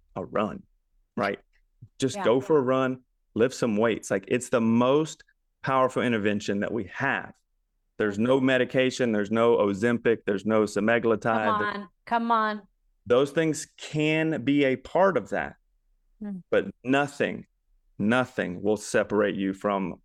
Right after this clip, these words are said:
Speaker 1: y-, moving your body and, and making it stronger that correlates with health. Nothing. Like, we don't have anything else that works as strong as this. So if, if you, if you needed science to tell you something,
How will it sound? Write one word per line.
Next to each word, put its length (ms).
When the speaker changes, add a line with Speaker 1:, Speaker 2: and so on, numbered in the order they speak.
Speaker 1:
y-, 180
moving 380
your 100
body 480
and, 360
and 180
making 320
it 120
stronger 580
that 220
correlates 440
with 120
health. 320
Nothing. 380
Like, 180
we 120
don't 160
have 180
anything 280
else 300
that 200
works 280
as 80
strong 280
as 100
this. 260
So 400
if, 220
if 180
you, 280
if 140
you 140
needed 600
science 460
to 60
tell 200
you 140
something, 520